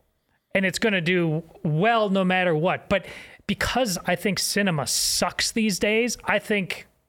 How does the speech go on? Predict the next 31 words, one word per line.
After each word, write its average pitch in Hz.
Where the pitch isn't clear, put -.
your 190
movie 175
has 170
a 170
chance 170
to -
be 156
top 180
ten 190
for 170
two -
different 180
reasons. 151
It's 214
great, 190
and 220
also 220
there's 202
so -
little 226
competition, -
you 190
know? 202
I 202
think 240
that's 214
why 202
maybe 185
you're 185
right 165
about 185